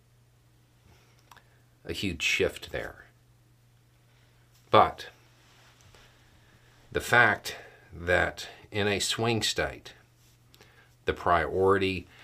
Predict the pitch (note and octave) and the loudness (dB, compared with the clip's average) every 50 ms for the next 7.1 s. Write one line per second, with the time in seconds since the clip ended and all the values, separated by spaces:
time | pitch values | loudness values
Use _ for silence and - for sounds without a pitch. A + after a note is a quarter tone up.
0 | - - - - - - - - D2+ D2+ F2 F#2 F#2+ - - G#2 F#2+ E2+ - - | -20 -20 -20 -14 -12 -10 -10 -10 -8 -2 0 0 0 0 -2 -6 -4 -2 -4 -2
1 | - F#2 F2+ F2+ F#2+ F#2 F2 F2 - _ _ _ _ _ _ _ _ _ _ _ | 0 0 2 2 2 0 0 -4 -8 _ _ _ _ _ _ _ _ _ _ _
2 | _ _ _ _ _ _ - G#2 F#2+ - E2 D#2 D2+ - E2 D#2+ E2+ G2 G2 F#2+ | _ _ _ _ _ _ -6 -4 -2 -2 -4 -4 -4 -6 -2 0 2 2 2 2
3 | - - F#2+ F2+ D#2+ - - D2+ - - C#2+ D2 C#2 - - - - F2+ F2+ G2 | 0 -2 -2 -4 -4 -6 -10 -12 -12 -8 -6 -6 -6 -6 -6 0 2 4 6 6
4 | B2 C3+ B2+ B2+ - - - _ _ _ _ _ _ _ _ _ _ _ _ _ | 4 2 0 -4 -10 -14 -20 _ _ _ _ _ _ _ _ _ _ _ _ _
5 | _ _ _ _ _ _ _ - _ _ - _ - _ - F2+ E2+ F#2 F#2+ F2+ | _ _ _ _ _ _ _ -20 _ _ -20 _ -20 _ -2 0 0 0 0 0
6 | E2+ E2+ D#2+ - E2+ E2 D#2+ D#2 - F#2+ F#2+ G#2 G#2+ G#2+ - A2 G#2 G#2 G#2 G2+ | -2 -2 -2 -2 -2 -2 -2 -2 -2 0 0 0 0 2 2 4 4 4 4 2
7 | F#2+ | 0